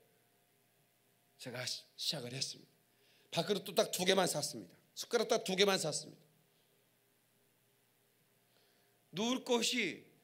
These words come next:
예, 손님이 오면 내가 책상 밑에 들어가 자야 돼. 예, 그렇게 시작을 했지만 하나님이 내게 복을 줄 거라고 저는 신뢰합니다. 얼마나 철저하게 십일 조를 드리고 싶었냐면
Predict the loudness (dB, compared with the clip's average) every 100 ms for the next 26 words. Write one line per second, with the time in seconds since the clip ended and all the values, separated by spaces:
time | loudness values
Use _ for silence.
0 | _ _ _ 4 4 2 0 0 2 2
1 | 2 2 2 2 0 -2 -2 -2 -4 -2
2 | -4 -4 -6 -16 -20 _ _ _ _ _
3 | _ _ _ _ _ _ _ _ _ _
4 | -6 -4 -6 -14 -20 _ _ _ _ _
5 | _ _ -8 -2 -2 0 2 4 4 2
6 | 2 2 2 -2 -4 -4 -2 -2 2 2
7 | 2 0 0 -2 -2 0 0 0 -2 -2
8 | 0 -2 -2 -2 -2 -2 -4 -6 -16 -20
9 | _ _ _ _ _ _ _ _ -20 -20
10 | _ _ _ _ _ 6 6 6 4 4
11 | 4 2 0 4 4 4 2 0 -2 -2
12 | -2 0 0 0 -2 -2 0 0 -2